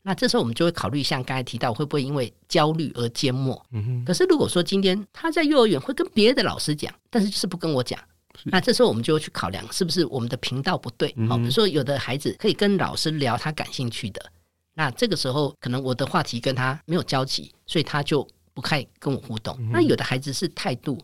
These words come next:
Speaker 1: 跟你玩可以讲，但是做错事他就不想讲了。
Speaker 2: 嗯哼。
Speaker 1: 也就是说在这种情况下，我可能不说，去逃避可能带来的后果。所以在这当中，在早期疗愈会有一个指标，就是我们看到这些行为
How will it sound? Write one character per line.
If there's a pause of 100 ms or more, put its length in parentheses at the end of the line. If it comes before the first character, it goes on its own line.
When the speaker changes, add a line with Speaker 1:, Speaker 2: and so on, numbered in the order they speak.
(100)
Speaker 1:
跟
你
玩
可
以
讲， (140)
但
是
做
错
事
他
就
不
想
讲
了。 (400)
Speaker 2:
嗯
哼。
Speaker 1:
也
就
是
说
在
这
种
情
况
下，
我
可
能
不
说， (140)
去
逃
避
可
能
带
来
的
后
果。
所
以
在
这
当
中，
在
早
期
疗
愈
会
有
一
个
指
标，
就
是
我
们
看
到
这
些
行
为